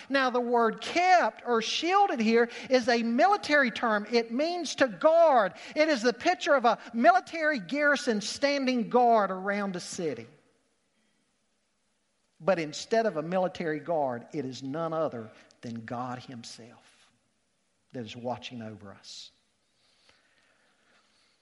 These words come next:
I can tell you without the slightest hesitation that any salvation that is genuine is absolutely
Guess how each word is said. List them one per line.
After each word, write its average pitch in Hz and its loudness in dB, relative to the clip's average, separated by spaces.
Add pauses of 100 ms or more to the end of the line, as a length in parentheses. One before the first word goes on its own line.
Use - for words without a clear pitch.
(380)
I 208 0
can 190 -8
tell 208 -2
you 175 -8
without 135 -4
the - -6
slightest 185 -2
hesitation 160 -6
that 120 -12 (120)
any 233 0
salvation 170 -4 (220)
that 135 -2
is 131 -10
genuine 202 -6 (240)
is 135 -8 (120)
absolutely 127 -10